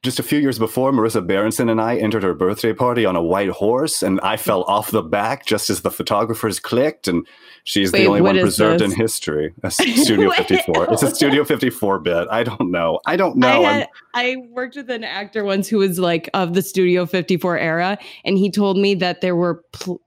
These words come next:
Speaker 2: tables of m-, meat, cold cuts, at crotch height at Studio fifty-four one time when he went. I was like, "I don't wanna, I don't want this. No, please. No, thank you." <laughs>
Speaker 1: There,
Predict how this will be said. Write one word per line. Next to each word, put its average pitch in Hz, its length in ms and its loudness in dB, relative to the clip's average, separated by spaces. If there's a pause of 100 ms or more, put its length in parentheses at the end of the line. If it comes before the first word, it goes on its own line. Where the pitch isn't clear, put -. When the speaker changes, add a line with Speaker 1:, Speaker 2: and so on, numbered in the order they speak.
Speaker 2:
tables 240 480 0
of 175 180 -2
m-, 160 360 -2 (100)
meat, 214 600 2 (240)
cold 240 320 -2
cuts, - 420 -6 (380)
at - 220 -4
crotch 214 480 -2
height 190 440 -2 (120)
at 156 120 -2
Studio 202 400 0
fifty-four 180 640 -2
one 165 180 -2
time 170 200 -2
when 170 100 2
he 165 60 2
went. 165 220 -2
I - 40 -2
was 190 80 2
like, 190 240 -2 (400)
"I 202 140 0 (320)
don't 175 320 0
wanna, 160 500 0 (240)
I 208 120 0
don't 170 280 0
want 156 420 -4 (240)
this. 165 360 -2
No, 156 460 -2
please. 156 460 -2
No, 175 160 2
thank 151 240 0
you." 165 200 2
<laughs> - 40 -12 (880)
Speaker 1:
There, 120 380 -2